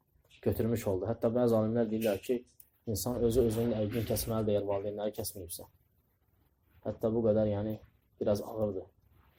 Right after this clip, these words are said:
Və bu, əlhəmdülillah, gözəl ibadətdir. İbadət insanı Allaha yaxınlaşdırır və bu da ibadətdir.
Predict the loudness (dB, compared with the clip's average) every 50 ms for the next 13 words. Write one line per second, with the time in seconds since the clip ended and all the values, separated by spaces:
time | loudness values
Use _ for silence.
0 | _ _ _ _ _ _ _ _ _ -20 -20 -20 -20 _ _ _ _ _ _ _
1 | _ -20 _ -10 -4 -4 -2 -4 -4 -8 -16 -20 _ _ -2 2 4 4 4 4
2 | 2 0 -4 -2 0 0 0 2 4 6 6 8 8 8 6 6 6 4 4 4
3 | 2 -2 -2 -6 -12 -16 -16 _ _ _ _ -16 -16 -16 -14 _ -18 -16 -6 -4
4 | 0 2 4 4 4 2 0 -4 -6 -6 -4 0 0 2 2 4 6 6 6 6
5 | 4 2 -2 -6 -6 -8 -8 -2 0 2 4 6 6 6 6 6 6 6 6 6
6 | 6 6 6 4 0 -8 -20